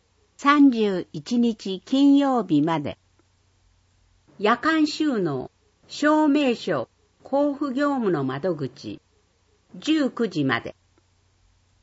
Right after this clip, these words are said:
二日を除く毎週木曜日。航空機の騒音測定結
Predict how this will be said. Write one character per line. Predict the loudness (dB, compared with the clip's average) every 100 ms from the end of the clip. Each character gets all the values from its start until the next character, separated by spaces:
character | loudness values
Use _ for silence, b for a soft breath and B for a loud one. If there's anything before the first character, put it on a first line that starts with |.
| _ _ _
二 | -8 -6 -2
日 | 2 2
を | 4
除 | 2 0 -2
く | -2 -4 -4 -10 _ -4
毎 | -2 0 -2
週 | -4 -4 -4 -6 -8
木 | -6 -4 -2 0
曜 | 0 -2 -8
日。 | -14 -20 _ _ _ _ _ _ _ _ _ _ _ _ _ _ _ _ _ _ _ _ _ _ _ _ _
航 | 2 4
空 | 2 0 0
機 | -2
の | -2 -2 -4
騒 | -6 -2 0 0 0
音 | 0
測 | -2 -4 -4 -4
定 | -2 0 0
結 | -4 -6